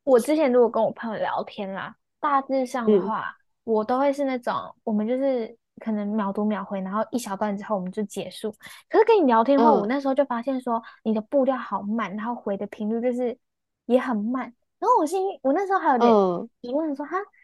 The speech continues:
Speaker 1: 原来是不太想要跟我聊天吗？
Speaker 2: 哦，真的哦，会让别人有这样误会。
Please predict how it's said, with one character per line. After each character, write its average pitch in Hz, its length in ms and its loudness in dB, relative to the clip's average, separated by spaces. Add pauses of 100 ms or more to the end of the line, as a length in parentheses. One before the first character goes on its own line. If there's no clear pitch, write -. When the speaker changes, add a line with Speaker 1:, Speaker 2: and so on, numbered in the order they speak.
(380)
Speaker 1:
原 311 120 2
来 339 120 2
是 370 100 0
不 320 160 -4
太 311 180 0
想 226 220 -4
要 233 140 -2
跟 240 180 2
我 - 260 0 (420)
聊 208 280 0
天 214 260 -2
吗？ 214 180 0
Speaker 2:
哦， 320 600 4
真 339 180 2
的 311 120 4
哦， 240 200 2
会 285 300 4
让 233 260 0
别 190 120 2
人 190 80 2
有 170 120 0
这 220 120 -4
样 214 80 -2
误 196 200 -2
会。 190 280 -4